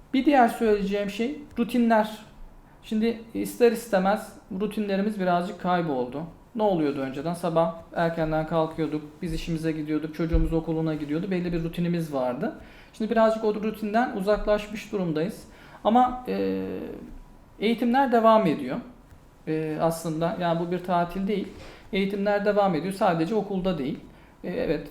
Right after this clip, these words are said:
e, internet üstünden, televizyon üstünden yine o benzer rutin çocuklarımız açısından sağlanabilir. Yani sabah erkenden kalkıp işte normal okula gidiyormuş gibi hazırlanmalarını sağlamak, işte kahvaltıyı birlikte yapmak, sonrasında o eğitime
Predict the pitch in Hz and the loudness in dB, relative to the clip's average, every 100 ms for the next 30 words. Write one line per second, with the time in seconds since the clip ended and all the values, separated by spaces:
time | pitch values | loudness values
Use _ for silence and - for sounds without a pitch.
0 | - 180 175 170 185 190 185 175 170 - | -10 -8 -6 -4 -2 0 0 0 -4 -8
1 | 170 143 135 147 165 170 165 165 170 156 | -6 -4 -4 -4 0 0 0 -2 -4 -4
2 | - 123 135 214 - - - - - - | -6 -6 -4 -4 -6 -18 -20 -20 -20 -8
3 | 233 262 247 233 240 226 240 226 226 226 | -4 2 4 4 2 4 4 4 -2 -2
4 | 226 220 226 220 214 220 208 - 208 202 | -2 -4 -2 0 0 -2 -4 -8 -4 -2
5 | 196 202 185 175 160 151 156 175 170 196 | -2 2 2 2 -2 -4 -4 -4 -2 2
6 | 190 190 190 185 175 175 170 165 160 156 | 4 2 2 -2 -2 -2 0 0 0 -6
7 | - - 180 185 185 180 175 175 170 165 | -8 -6 0 2 2 -2 -2 -2 0 -2
8 | 180 165 - 160 165 165 165 160 160 156 | -2 -4 -4 -4 -2 0 0 2 2 0
9 | 160 156 151 139 120 123 - - - - | 0 -2 -2 0 -2 -4 -10 -20 -20 -20
10 | - - 170 175 175 175 170 175 165 165 | -20 -12 -8 -2 0 2 0 -2 -2 -2
11 | 160 143 123 139 - 170 165 160 170 160 | -4 -4 -4 -8 -6 -2 -2 -4 -4 0
12 | 165 165 175 170 | 0 0 -2 -2